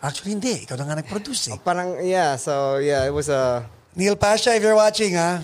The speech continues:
Speaker 2: Yeah, so, y-, yeah, the Pasha, uh, the, yeah, N P Productions,
Speaker 1: Uh-huh.
Speaker 2: um, had, uh, what do you call it?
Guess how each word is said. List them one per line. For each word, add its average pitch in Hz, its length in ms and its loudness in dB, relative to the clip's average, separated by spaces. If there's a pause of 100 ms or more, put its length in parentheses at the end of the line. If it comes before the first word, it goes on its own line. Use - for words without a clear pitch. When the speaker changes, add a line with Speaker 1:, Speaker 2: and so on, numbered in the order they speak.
Speaker 2:
Yeah, 175 300 4
so, 185 320 0 (360)
y-, 185 200 -18 (320)
yeah, 165 160 2
the 143 80 -6
Pasha, 165 560 0
uh, 151 80 0
the, 143 240 -4
yeah, 131 400 0
N 170 240 0
P 175 180 -8
Productions, 139 640 -2
Speaker 1:
Uh-huh. 123 360 -4 (140)
Speaker 2:
um, 139 600 0 (480)
had, 185 320 0
uh, 151 580 2 (240)
what 139 140 -6
do 143 40 -8
you 123 60 -2
call 135 140 2
it? 135 100 -6